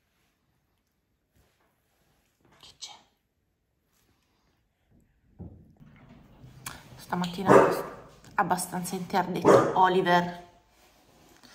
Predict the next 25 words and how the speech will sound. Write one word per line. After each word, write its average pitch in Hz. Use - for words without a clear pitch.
Scusate, 180
ho 175
sentito 180
il 175
cane 185
di 196
mia 180
suocera 185
abbaiare, 180
si 180
vede 190
che -
deve 196
essere 202
arrivato 196
qualcuno 196
di 202
prima 190
mattina. 190
Siccome, 190
mm, 170
vengono 180
le 175
infermiere 180
al-, 175